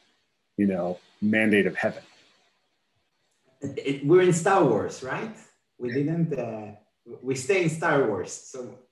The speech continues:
Speaker 2: my, what's my take on Star Wars?
Speaker 1: <laughs>
Speaker 2: I, I don't like Star Wars that much. <laughs>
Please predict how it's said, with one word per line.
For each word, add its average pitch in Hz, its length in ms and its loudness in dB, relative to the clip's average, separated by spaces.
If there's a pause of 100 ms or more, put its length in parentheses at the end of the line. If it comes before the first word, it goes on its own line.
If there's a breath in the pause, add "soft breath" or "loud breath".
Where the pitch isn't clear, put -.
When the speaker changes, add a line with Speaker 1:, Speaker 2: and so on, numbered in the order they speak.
(140)
Speaker 2:
my, 151 220 0
what's 147 280 -2
my 143 120 2 (120)
take - 300 -2
on 139 100 -2
Star - 380 -2
Wars? - 140 -10 (180)
Speaker 1:
<laughs> 180 260 4
Speaker 2:
I, 202 240 -2 (100)
I 226 60 4
don't - 200 4
like 226 220 4
Star 214 320 2
Wars 196 260 8
that 170 220 0
much. - 640 0
<laughs> 165 60 -6